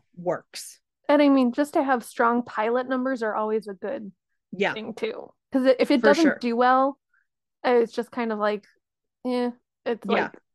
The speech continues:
Speaker 2: kinda like,
Speaker 1: And
Speaker 2: it
Speaker 1: it,
Speaker 2: can be brushed off
Speaker 1: what
Speaker 2: aside.
Speaker 1: the, right. The trick is now that it needs to maintain those
Speaker 2: Mm-hmm.
Speaker 1: numbers at the very least, if it doesn't grow them.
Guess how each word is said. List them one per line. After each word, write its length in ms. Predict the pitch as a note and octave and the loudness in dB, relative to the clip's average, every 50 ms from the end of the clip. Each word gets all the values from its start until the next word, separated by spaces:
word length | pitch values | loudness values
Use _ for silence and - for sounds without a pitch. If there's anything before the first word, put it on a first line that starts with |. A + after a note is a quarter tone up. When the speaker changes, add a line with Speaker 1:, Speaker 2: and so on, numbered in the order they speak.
| _ _ - - | _ _ -8 -4
Speaker 2:
kinda 160 | B3+ A3+ A3 | -4 -2 2
like, 100 | A3 G#3+ | 2 4
Speaker 1:
And 80 | G#3 | 4
Speaker 2:
it 60 | A3+ A3+ | 4 2
Speaker 1:
it, 80 | A3 | 0
Speaker 2:
can 100 | - A#3 | -2 -4
be 120 | G#3+ A#3 A#3 | -4 -4 -4
brushed 280 | - G#3+ F#3 G#3 G3+ | -2 -2 -2 -2 0
off 60 | G#3+ | 0
Speaker 1:
what 160 | B3 C4+ C#4+ D4+ | 2 4 4 2
Speaker 2:
aside. 180 | - - - - _ _ - | 2 -2 -6 -8 _ _ -10
Speaker 1:
the, 220 | - G#3+ B3 - _ _ _ _ - - F#3 F3 E3+ | -2 -2 -2 -2 _ _ _ _ -20 -18 -16 -10 -6
right. 280 | G3 F#3 E3 D3+ - - | -4 -4 -4 -4 -2 -2
The 80 | A3 | -2
trick 340 | G#3+ - - E4 E4+ D#4+ - | -2 0 -2 -2 -2 -2 0
is 180 | C#4 A#3 A3 A3 | -2 0 0 0
now 520 | G#3 G3+ G3+ G3+ G3 F#3+ F#3+ F#3 E3+ - | -2 -2 -2 -2 -2 -2 -4 -4 -6 -6
that 160 | - G#3 G3 F#3+ | -8 -8 -6 -6
it 100 | - - | -6 -6
needs 240 | G3+ G3+ F3 - - | -8 -8 -8 -8 -6
to 80 | A#3 | -4
maintain 680 | G3+ F#3 F3+ E3+ E3 E3 D#3+ - - G3+ F#3 F3+ F#3 F3 | -4 -4 -4 -6 -6 -8 -10 -10 -8 -6 -4 -4 -4 -4
those 220 | E3+ - - G#3+ | -4 -4 -2 -2
Speaker 2:
Mm-hmm. 80 | G#3+ - | -2 -4
Speaker 1:
numbers 500 | D3 D3 D3+ D3 C#3+ C#3 C#3 D3+ - - - | -4 -6 -6 -8 -8 -8 -8 -10 -10 -6 -4
at 160 | G#3+ G3 - | -4 -4 -4
the 60 | - E3+ | -6 -4
very 300 | D#3+ G3 F#3 F3+ F3 E3+ D#3 D#3 | -2 -2 0 0 -2 -4 -6 -6
least, 380 | F#3 F3 C3+ - - - - - _ - | -6 -6 -6 -10 -14 -16 -18 -16 _ -6
if 100 | A#3 F3+ | -4 -4
it 120 | G#3 F3 | -4 -2
doesn't 320 | - G3 F#3 F#3+ D#3+ - - | 0 -2 -2 -2 -4 -10 -10
grow 340 | - F3 E3+ F3 D#3+ D#3 D3+ | -12 -6 -4 -4 -4 -4 -6
them. 240 | - G#2+ D#2 - | -8 -10 -14 -14